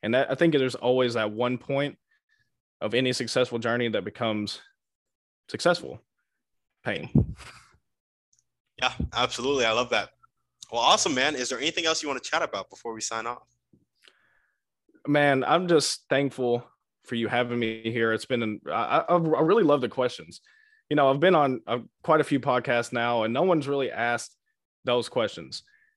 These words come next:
Speaker 1: And so, I mean, just chatting is, just keep asking those questions. And for everyone listening, these questions aren't f-, just for me.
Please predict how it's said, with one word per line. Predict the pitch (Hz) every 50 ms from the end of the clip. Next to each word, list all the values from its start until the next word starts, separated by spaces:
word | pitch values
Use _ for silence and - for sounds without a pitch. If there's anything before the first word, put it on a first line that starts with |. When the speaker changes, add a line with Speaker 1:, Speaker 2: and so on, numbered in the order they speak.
| _ _
Speaker 1:
And | - 110 120
so, | - - 139 131 127 123 113 113 - -
I | - 147
mean, | 143 143 127 117 113 113
just | 135 135 - -
chatting | - - 139 135 135 120 107 107
is, | 107 107 - - - - -
just | 131 151 -
keep | - 214 190
asking | 160 139 143 147 - - 127
those | 120 117 -
questions. | - 123 117 110 - 117 110 107 107 - - - - _ _ _ -
And | - 135 135
for | 131 - 135
everyone | 151 175 180 151 104 120
listening, | 123 135 143 - - 104 95 95 - _ _ _ _ _ _ _ _ _ -
these | 151 156
questions | - - 202 208 196 170 160
aren't | 135 139 131 -
f-, | - 135 123 107 107
just | 131 123 123 -
for | - 110
me. | 104 110 110 90 - -